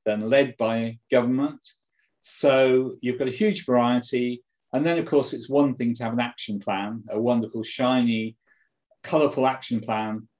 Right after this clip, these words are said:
another thing to actually, um, implement it. So with our, um, with our league table,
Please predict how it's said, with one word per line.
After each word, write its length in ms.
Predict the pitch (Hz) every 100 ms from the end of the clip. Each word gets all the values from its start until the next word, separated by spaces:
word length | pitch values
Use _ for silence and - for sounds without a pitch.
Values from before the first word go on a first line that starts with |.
| _ _ _ _
another 380 | 123 131 131 120
thing 260 | 123 117 113
to 160 | -
actually, 760 | 117 - - 120 110 110 110 -
um, 500 | 110 110 107 110 110 _ _ _ -
implement 560 | 131 107 107 98 98
it. 260 | 95 87 - - _ _ _
So 480 | - - 123 123 123
with 260 | 127 147
our, 420 | 139 131 123 120 -
um, 440 | 120 117 113 117 117 _ _ _ -
with 180 | 123 120
our 340 | 110 107 107
league 340 | 113 143 143
table, 680 | - 107 101 90 95 101 127